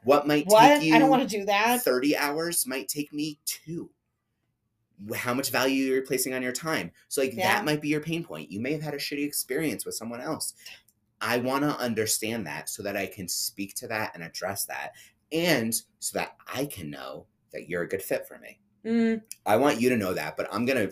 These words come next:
Speaker 1: I'm gonna do all the things that I do
Speaker 2: You're
Speaker 1: to make you
Speaker 2: assessing.
Speaker 1: feel that way. I'm more concerned about if I feel that way.
Speaker 2: Yeah.
Speaker 1: And there are certain industries that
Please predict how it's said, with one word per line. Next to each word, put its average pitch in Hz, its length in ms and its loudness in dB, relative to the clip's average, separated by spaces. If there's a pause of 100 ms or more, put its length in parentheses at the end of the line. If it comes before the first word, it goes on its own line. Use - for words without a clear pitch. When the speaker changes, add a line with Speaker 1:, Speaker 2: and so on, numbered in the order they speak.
Speaker 1:
I'm 120 140 2
gonna 117 240 2 (220)
do 107 220 -2
all 98 180 2
the 87 100 -2
things 92 240 -8
that 67 120 -10
I 76 80 -6
do 76 400 -4
Speaker 2:
You're 196 180 4
Speaker 1:
to - 180 2
make - 80 0
you - 280 2
Speaker 2:
assessing. 113 100 4
Speaker 1:
feel 101 200 2
that 71 200 -6
way. 69 340 -8 (720)
I'm 113 200 2
more 123 140 2
concerned 95 380 -4
about 76 240 -6
if 73 180 -12
I 76 160 -4
feel - 200 -14
that - 220 -20
way. 53 80 -14 (300)
Speaker 2:
Yeah. 185 300 -6 (340)
Speaker 1:
And 135 120 -2
there 139 120 6
are 135 40 4
certain 131 340 2
industries 110 800 -4
that 98 380 -4